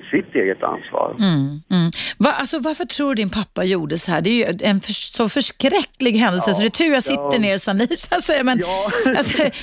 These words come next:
Speaker 2: vi ska inte
Speaker 1: Ja, men
Speaker 2: skratta,
Speaker 1: det
Speaker 2: men alltså, alltså,
Speaker 1: varför
Speaker 2: hur,
Speaker 1: jag
Speaker 2: hur kan en
Speaker 1: pratar med
Speaker 2: pappa tvinga en son att
Speaker 1: Ja.
Speaker 2: ta på sig ett mord han själv har utfört?
Speaker 1: Ja, det är en bra fråga. Jag kan ju bara säga så här att jag pratar med en sån lätthet nu. Det är ju
Speaker 2: Ja.
Speaker 1: liksom för att jag har bearbetat det här
Speaker 2: Jag
Speaker 1: väldigt
Speaker 2: förstår
Speaker 1: lång
Speaker 2: det.
Speaker 1: tid. Och, eh,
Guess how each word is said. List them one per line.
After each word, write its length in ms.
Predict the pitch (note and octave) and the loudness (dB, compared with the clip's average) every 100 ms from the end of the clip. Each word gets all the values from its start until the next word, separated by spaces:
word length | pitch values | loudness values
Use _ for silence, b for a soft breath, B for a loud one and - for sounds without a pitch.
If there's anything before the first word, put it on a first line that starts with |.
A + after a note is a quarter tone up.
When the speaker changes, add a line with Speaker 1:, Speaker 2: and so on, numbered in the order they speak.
| B | B
Speaker 2:
vi 60 | |
ska 100 | A3 C#4 | 0 0
inte 120 | B3+ | 0
Speaker 1:
Ja, 40 | F#3+ | 0
men 40 | |
Speaker 2:
skratta, 140 | D#4 C#4+ | 0 0
Speaker 1:
det 60 | |
Speaker 2:
men 80 | C4 | 0
alltså, 180 | C4+ C#4 | 0 0
alltså, 280 | C#4 C4+ C4+ B B B | 0 -2 -4 B B B
Speaker 1:
varför 140 | F#3 | 0
Speaker 2:
hur, 120 | G4+ | 2
Speaker 1:
jag 60 | A#3+ | 4
Speaker 2:
hur 160 | D4 G#4 | 2 2
kan 160 | F#4 | 0
en 120 | D#4 C#4+ | -2 0
Speaker 1:
pratar 160 | D#4+ | -2
med 100 | F#3+ | 0
Speaker 2:
pappa 120 | C4+ C4+ | -2 -2
tvinga 400 | D4+ D4+ A#3+ A#3 | 0 2 2 2
en 80 | |
son 300 | A#3 - A3+ G#3+ | 2 2 2 2
att 80 | G#3+ | 0
Speaker 1:
Ja. 60 | - | -2
Speaker 2:
ta 60 | |
på 180 | G#3+ G3 | 0 0
sig 120 | A#3 | 2
ett 80 | A3 | 2
mord 300 | G3+ F#3+ F#3 | 2 4 4
han 140 | G3+ | 2
själv 280 | F#3 F#3+ F3 | 2 2 2
har 80 | F#3+ | 2
utfört? 520 | F#3 - F#3 F#3+ - - | 0 -2 -2 -2 -4 -2
Speaker 1:
Ja, 400 | C#3 B2 A#2+ A#2+ - | 2 4 2 0 0
det 80 | C3 | 2
är 120 | C3 | 4
en 100 | C#3 | 4
bra 180 | C3+ B2+ | 4 2
fråga. 440 | - B2+ A2+ A#2+ | 0 0 2 4
Jag 140 | B2+ B2+ | 2 2
kan 120 | D#3 | 2
ju 40 | |
bara 120 | D3 | 2
säga 160 | C3 C3 | 2 -2
så 60 | - | 2
här 120 | B2 | 2
att 160 | A#2+ - | 2 0
jag 100 | B2+ | 0
pratar 260 | D3 - | 0 2
med 100 | C3 | 2
en 60 | C3 | 2
sån 200 | - C3 | 4 4
lätthet 480 | C3+ - - G3+ C#3 | 2 0 0 0 0
nu. 340 | F3+ F#3 F#2+ F#2 | 0 0 0 0
Det 100 | B2+ | 2
är 20 | |
ju 60 | C#3 | 2
Speaker 2:
Ja. 140 | F3 | 2
Speaker 1:
liksom 200 | E3+ A#2 | -2 -12
för 120 | - | -10
att 60 | A2+ | -8
jag 140 | A#2+ G#2+ | -6 -4
har 120 | G#2+ | -4
bearbetat 640 | G#2+ A2+ G2+ A2+ A#2 G#2+ | -2 -2 -2 -2 -4 -6
det 60 | F2+ | -8
här 60 | F#2 | -6
Speaker 2:
Jag 60 | |
Speaker 1:
väldigt 200 | F2+ G#3 | 0 0
Speaker 2:
förstår 240 | A3+ - A3 | 0 0 -2
Speaker 1:
lång 100 | F#3+ | 0
Speaker 2:
det. 140 | F#3 | -4
Speaker 1:
tid. 200 | F#3 - _ B B B B B B B | -6 -16 _ B B B B B B B
Och, 420 | B2+ - - - | -4 -4 -10 0
eh, 800 | B2 B2 B2 A#2+ A#2 A2+ A2+ | 0 2 0 0 0 0 0